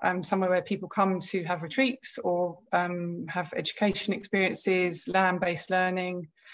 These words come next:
So that's fundamentally, um, where we, where we start from with our rewilding project. And Embercombe was founded, um, just over twenty years ago. And although this isn't a photo of the land, this is, um,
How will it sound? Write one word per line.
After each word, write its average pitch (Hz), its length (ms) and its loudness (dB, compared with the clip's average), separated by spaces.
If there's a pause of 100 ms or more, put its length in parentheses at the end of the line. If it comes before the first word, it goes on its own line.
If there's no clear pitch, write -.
(520)
So 208 160 2
that's 214 260 6
fundamentally, 190 1000 4
um, 175 580 -2 (400)
where 185 240 6
we, 175 380 0 (180)
where 180 180 6
we 175 120 0
start 180 320 2
from 175 220 -4
with 170 120 -4
our 170 180 2
rewilding 165 380 0
project. - 580 -6 (520)
And 185 280 4 (140)
Embercombe 202 460 4
was 180 120 -2
founded, 190 480 2 (200)
um, 175 240 0
just - 160 -2
over 175 160 2
twenty 196 300 0
years 208 120 6
ago. 262 320 6 (560)
And 185 200 2
although 190 180 6
this 196 200 4
isn't 202 300 2
a - 60 -2
photo 190 560 2
of 175 220 0
the 175 80 -2
land, 175 340 0
this 156 220 -8
is, 170 200 -6 (120)
um, 175 600 2